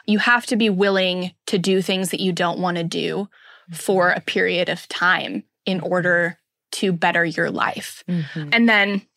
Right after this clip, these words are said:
Speaker 2: Because there is no magic. Like, there's no
Speaker 1: Yeah,
Speaker 2: magic
Speaker 1: no, there's
Speaker 2: wand that
Speaker 1: none.
Speaker 2: any one of us can
Speaker 1: Mm-mm.
Speaker 2: give to any person who's making eighteen thousand dollars a year. It doesn't exist.
Speaker 1: It doesn't.
Speaker 2: Other than in saying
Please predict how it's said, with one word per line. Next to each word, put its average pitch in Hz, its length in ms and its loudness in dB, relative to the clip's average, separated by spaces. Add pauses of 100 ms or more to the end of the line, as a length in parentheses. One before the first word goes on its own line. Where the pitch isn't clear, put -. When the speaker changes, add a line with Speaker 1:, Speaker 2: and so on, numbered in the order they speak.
Speaker 2:
Because 247 300 2
there 254 180 2
is 262 260 4
no 220 180 4
magic. 170 680 0
Like, 196 160 0
there's 196 200 2
no 220 120 6
Speaker 1:
Yeah, 339 140 6
Speaker 2:
magic 214 300 4
Speaker 1:
no, 285 60 4
there's 233 160 4
Speaker 2:
wand 202 140 4
that 226 140 4
Speaker 1:
none. 180 100 2
Speaker 2:
any 220 180 2
one 196 220 4
of 180 100 2
us 185 220 2
can 185 180 2
Speaker 1:
Mm-mm. 185 60 0
Speaker 2:
give 208 320 0
to - 260 -2
any 214 240 4
person 185 460 -2
who's 175 180 0
making 175 280 0
eighteen 170 340 -2
thousand 160 340 0
dollars 156 260 2
a 165 60 -4
year. 180 180 2
It 160 160 -2
doesn't 208 300 2
exist. 151 840 -2 (160)
Speaker 1:
It - 120 -4
doesn't. 202 320 0 (440)
Speaker 2:
Other 226 380 4
than 185 240 2
in 180 140 2
saying 180 420 2